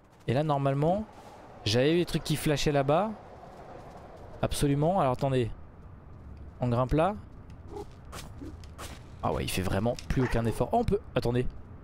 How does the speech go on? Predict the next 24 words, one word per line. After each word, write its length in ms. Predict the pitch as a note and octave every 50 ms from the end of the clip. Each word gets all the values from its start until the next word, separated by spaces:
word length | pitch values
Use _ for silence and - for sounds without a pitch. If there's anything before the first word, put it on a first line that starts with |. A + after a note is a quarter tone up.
| - - - - - - - - - - - -
C'est 160 | - - B2+
sûr, 180 | - - E3 D3
on 80 | D3+
peut, 160 | B2 - C3+ D3+ - - - - - - - - - - - - - - - -
on 60 | A#2+
peut, 200 | - C3+ C3+ - - - - - -
non, 100 | D#3+ F#3+
on 40 |
peut 100 | F#3 F3+
pas ? 160 | D#3+ G3 A#3 B3 - - - - - - - - - - - -
Ah, 40 | D#3
on 40 | -
peut 80 | C#3
pas 120 | A#2+ B2+ B2+
tourner 200 | - B2 B2 A2+
ça, 160 | - C3 A#2+
j'ai, 160 | A2 C#3 - -
j'ai 140 | G3+ C3 G#2
trop 100 | - A#2+
le 60 | G#2+
seum. 200 | - G#2 G2+ A#2 - - - - - - - - - -
Euh, 380 | D3 C#3 C3+ C3+ C3+ C3 B2+ B2+
là ? 220 | B2+ D#3 A3 C4 - - - - - - - - - - - - - - - - - - - - - - - - - -
Ouais. 360 | A2 G#2+ G#2+ A#2 C#3+ G#3